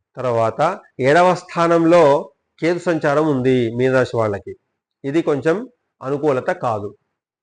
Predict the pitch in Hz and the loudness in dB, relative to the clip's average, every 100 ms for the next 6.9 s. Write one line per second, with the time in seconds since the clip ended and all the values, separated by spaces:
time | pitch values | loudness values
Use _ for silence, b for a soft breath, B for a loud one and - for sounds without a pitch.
0 | _ 120 147 147 139 135 127 135 - _ | _ -14 -8 -6 -4 -2 -2 -4 -12 _
1 | _ _ _ - 135 175 180 147 147 - | _ _ _ -4 2 4 4 2 0 -6
2 | _ _ _ _ - 127 127 127 123 - | _ _ _ _ -8 -4 0 0 -2 -6
3 | 120 131 135 170 165 165 156 151 170 180 | -4 -2 2 4 4 2 0 2 4 4
4 | 180 - 147 147 147 117 135 151 143 160 | 2 -2 0 2 0 0 0 0 0 0
5 | 151 147 156 143 135 - _ _ _ - | 0 2 2 2 -2 -10 _ _ _ -6
6 | 135 160 156 135 123 110 160 214 | -4 -2 0 0 0 0 -2 -2